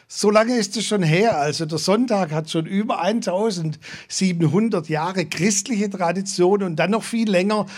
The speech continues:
sogar noch jüdische Tradition, dass der Sonntag ein arbeitsfreier Tag ist und dass er einer besonderen Ehre würdig ist, dieser Tag.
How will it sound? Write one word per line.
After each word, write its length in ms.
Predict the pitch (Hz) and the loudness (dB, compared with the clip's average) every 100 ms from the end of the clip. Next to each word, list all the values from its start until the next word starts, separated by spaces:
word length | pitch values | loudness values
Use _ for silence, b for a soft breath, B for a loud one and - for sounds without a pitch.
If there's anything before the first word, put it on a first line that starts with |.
| B | B
sogar 280 | - 185 165 | -2 0 0
noch 160 | 160 | -2
jüdische 680 | 160 190 285 254 185 139 117 | 2 2 4 2 0 -2 -6
Tradition, 960 | - 156 156 156 - 151 147 185 196 - B B B B B | -4 -2 0 -2 0 2 4 2 0 -6 B B B B B
dass 200 | 180 165 | -2 0
der 100 | 185 | 0
Sonntag 800 | 160 196 254 302 - 180 190 190 | 2 4 4 2 2 0 0 0
ein 160 | 156 175 | -2 0
arbeitsfreier 1300 | 339 262 254 214 196 196 - 165 165 180 185 170 | 2 2 4 4 2 0 -6 -2 2 4 4 2
Tag 400 | - 170 202 254 | -2 0 2 0
ist 420 | 196 185 190 - - B B B | 2 2 2 -4 -12 B B B
und 220 | 180 185 | 0 2
dass 180 | 185 180 | 0 0
er 140 | 185 | 0
einer 200 | 165 165 | 2 0
besonderen 720 | 160 160 202 233 262 196 175 | -2 0 2 2 2 0 -2
Ehre 760 | 190 156 165 226 226 170 143 120 | -2 0 4 4 2 0 0 0
würdig 360 | 151 196 202 170 | 2 2 0 -2
ist, 460 | 160 - - - | -4 -4 -10 -8
dieser 280 | 165 151 156 | -6 -4 -4
Tag. 360 | 131 120 120 | -6 -10 -12